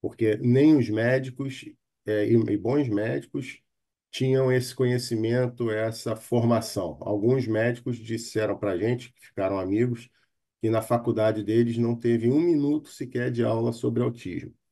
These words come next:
Então, pra você ver que era muito difícil, de fato, é, se fazer o diagnóstico. Hoje já se faz diagnóstico até com criança de seis meses, né? Se abre ali um, um olhar, uma atenção um pouco especial.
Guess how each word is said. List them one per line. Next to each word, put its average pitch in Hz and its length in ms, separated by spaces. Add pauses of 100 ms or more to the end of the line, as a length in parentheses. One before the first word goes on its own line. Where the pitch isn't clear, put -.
(400)
Então, 101 160
pra 107 140
você 104 280
ver 98 160
que 113 120
era 110 140
muito 117 380
difícil, 113 640
de 107 120
fato, 101 1000 (440)
é, 98 240
se - 120
fazer 101 220
o 107 80
diagnóstico. 104 640
Hoje 127 220
já 123 160
se - 140
faz 117 240
diagnóstico 113 580
até - 180
com 123 160
criança 117 380
de 117 60
seis 117 300
meses, 95 600 (100)
né? 110 380 (360)
Se - 240
abre 104 320
ali 98 260
um, 98 380
um - 40
olhar, 98 420
uma 104 160
atenção 104 880 (520)
um 101 100
pouco 101 260
especial. 82 680